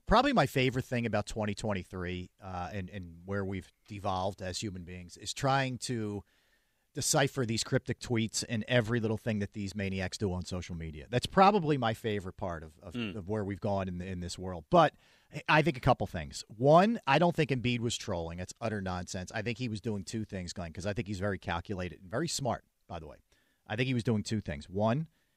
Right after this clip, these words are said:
Speaker 1: it was bracing everybody for this may be the last year before I start chirping that I want out. Two,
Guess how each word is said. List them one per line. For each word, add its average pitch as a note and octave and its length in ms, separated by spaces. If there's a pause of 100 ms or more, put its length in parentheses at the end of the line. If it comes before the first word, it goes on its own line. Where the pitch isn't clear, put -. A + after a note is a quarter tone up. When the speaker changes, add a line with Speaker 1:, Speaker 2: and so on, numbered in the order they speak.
(180)
Speaker 1:
it B2 240
was A2+ 840 (280)
bracing B2+ 500
everybody G#2 540
for G#2+ 160
this A2+ 260
may A2 140
be G#2+ 140
the G2+ 80
last G#2+ 440
year G#2 160
before F#2+ 420
I G#2 360 (340)
start G#2 360 (200)
chirping G#2 340
that F2+ 100
I G2+ 120
want F2 220
out. D#2+ 240 (400)
Two, C3+ 500